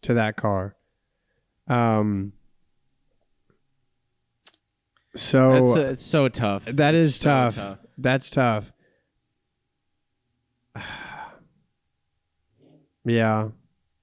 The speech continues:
Speaker 1: that's tough. I don't know. I, I'm still gonna stick with the F forty being a hypercar, like the Ferrari Big Five that everyone talks about, the two eight eight G T O, the Ferrari F forty, the Ferrari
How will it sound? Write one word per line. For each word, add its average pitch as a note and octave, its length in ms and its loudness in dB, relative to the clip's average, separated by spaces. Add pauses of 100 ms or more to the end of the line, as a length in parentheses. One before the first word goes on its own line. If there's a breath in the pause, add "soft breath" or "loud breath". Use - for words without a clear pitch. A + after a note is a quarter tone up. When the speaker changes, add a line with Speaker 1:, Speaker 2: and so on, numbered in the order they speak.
(360)
Speaker 1:
that's B2+ 240 -2
tough. A#2 300 0 (440 loud breath)
I D3 120 2
don't D3 100 4
know. A#2+ 260 4
I, D3+ 240 2
I'm D3+ 120 2
still F3+ 200 2
gonna E3 160 4
stick C3 320 0
with C3 160 0
the A2+ 120 0
F B2 160 -2
forty B2 380 2
being A2+ 520 0 (920 loud breath)
a C3 80 0
hypercar, B2 500 0
like C3+ 260 0
the D3+ 100 2
Ferrari D3+ 360 2
Big B2+ 220 0
Five B2 380 0
that B2 100 0
everyone A#2+ 440 0
talks A#2 260 -2
about, A#2 240 0
the A#2+ 60 -10
two C3 160 0
eight A#2+ 160 2
eight A2+ 160 2
G A2+ 180 -2
T A2+ 220 -4
O, G#2+ 180 -2
the G#2 120 -6
Ferrari A2+ 460 0
F A2 120 -2
forty, G#2+ 380 -2
the G#2+ 120 -6
Ferrari A2 460 -2